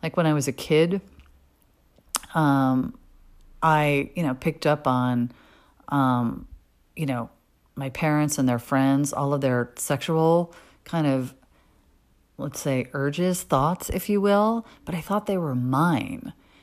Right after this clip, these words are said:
And it was so confusing. It was so confusing.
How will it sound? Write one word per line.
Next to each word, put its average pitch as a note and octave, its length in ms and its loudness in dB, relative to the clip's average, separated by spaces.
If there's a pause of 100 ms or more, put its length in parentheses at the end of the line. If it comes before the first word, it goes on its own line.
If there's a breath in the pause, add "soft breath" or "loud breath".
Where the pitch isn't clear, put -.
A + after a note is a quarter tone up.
(120 soft breath)
And E3+ 100 -4
it F3+ 100 0
was F3 180 0
so A3 580 2
confusing. - 1040 -2 (560 soft breath)
It - 80 -8
was F3 180 0
so G3 320 2
confusing. D3+ 720 -2